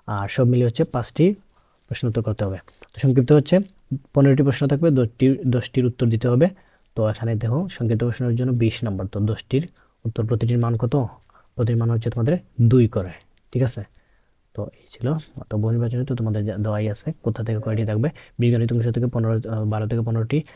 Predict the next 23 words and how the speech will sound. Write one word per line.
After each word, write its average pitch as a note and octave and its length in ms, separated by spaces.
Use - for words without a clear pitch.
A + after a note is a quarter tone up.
আর G2+ 200
জ্যামিতি G#2+ 260
অংশ A2+ 100
থেকে C3 180
দশ A2 240
থেকে D3+ 180
তেরোটি, G2+ 460
ঠিক C3+ 120
আছে? - 120
ত্রিকোণমিতি C3+ 340
ও D3 60
পরিমিতি C3+ 440
অং-, C3 120
ও A#2+ 200
পরি-, B2+ 240
আহ, A2+ 340
এবং A2+ 300
পরিসংখ্যান C#3+ 400
অংশ B2 180
থেকে C#3 180
পাঁচটি - 340
প্রশ্ন A2+ 340
থাকবে। G#2+ 380